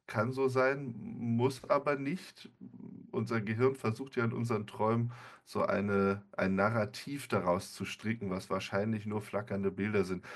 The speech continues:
Manchmal erinnert das hier so daran. Aber wenn man's über sich bringt, durch die nicht ganz leichte, aber auf jeden Fall unterhaltsame Kost, noch einmal durchzusteigen und,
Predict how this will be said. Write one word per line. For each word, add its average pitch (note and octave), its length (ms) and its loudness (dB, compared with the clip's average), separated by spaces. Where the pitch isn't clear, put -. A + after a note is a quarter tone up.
Manchmal A#2+ 460 6
erinnert G2+ 380 2
das - 180 -4
hier E2 280 -2
so F2 220 -2
daran. D#2 480 0
Aber G2+ 340 4
wenn A2+ 120 4
man's - 680 0
über E3+ 240 8
sich A#2+ 280 2
bringt, A2 440 2
durch A#2+ 320 2
die A#2 140 0
nicht A2+ 220 0
ganz F#2+ 300 2
leichte, G2 460 4
aber A2 380 2
auf F#2 160 -4
jeden B2 220 0
Fall G2 160 -4
unterhaltsame F2+ 680 -2
Kost, - 380 -4
noch A2 220 4
einmal F#2+ 320 2
durchzusteigen F#2+ 1080 -4
und, G#2 400 0